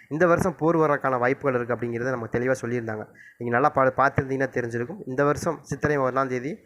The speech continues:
நிறைய விஷயங்கள் நம்ம நாட்டுக்கு, அ, பாதகமா சாதகமாலாம் வரக்கான வாய்ப்புகள் இருக்கு அப்படிங்கிறது நம்ம சொ-, சொன்னாங்க. அதே மாதிரியே நமக்கு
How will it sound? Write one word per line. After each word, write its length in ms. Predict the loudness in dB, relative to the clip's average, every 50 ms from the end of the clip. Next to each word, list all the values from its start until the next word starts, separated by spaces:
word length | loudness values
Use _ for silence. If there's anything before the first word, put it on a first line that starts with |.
| -20 -20 -20 -20 -10 -2
நிறைய 300 | 2 4 6 6 6 6
விஷயங்கள் 420 | 4 2 0 0 2 2 2 2
நம்ம 220 | 2 0 0 0 2
நாட்டுக்கு, 420 | 4 4 4 4 2 0 2 2 2 2 2 0 0 -4 -2
அ, 80 | -2 -2 0 0 -2 -2 -4 -6 -10 -12 -16 -18 -8 0 4
பாதகமா 380 | 4 6 6 6 4 2 0
சாதகமாலாம் 640 | 0 0 2 2 2 2 2 0 -2 -2 0 2 2
வரக்கான 340 | 2 0 0 -2 -2 -2 0
வாய்ப்புகள் 340 | 0 0 0 0 0 0 0
இருக்கு 240 | 0 -2 -2 -6 -8 -8 -10 -18 -18 -12 -4 -2
அப்படிங்கிறது 420 | -2 0 0 0 0 0 0 0
நம்ம 160 | 0 0 -2
சொ-, 220 | -2 -2 -2 -2 -2
சொன்னாங்க. 340 | -2 -2 0 0 0 2 4
அதே 300 | 4 4 6 6 4 4
மாதிரியே 260 | 4 2 2 2 2
நமக்கு 300 | 2 0 0 0 -2